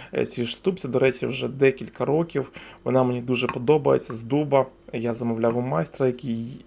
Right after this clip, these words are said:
ну, виготовляє ці ступки, і вона себе досить чудово показала. Якщо тема, в принципі, от саме старих шляхів, е, цікава, е, коментуйте,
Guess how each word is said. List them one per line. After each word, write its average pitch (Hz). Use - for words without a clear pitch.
ну, 143
виготовляє 120
ці 117
ступки, 123
і 120
вона 120
себе 117
досить 131
чудово 120
показала. 113
Якщо 131
тема, 165
в 127
принципі, 139
от 117
саме 135
старих 123
шляхів, 123
е, 110
цікава, 135
е, 113
коментуйте, 143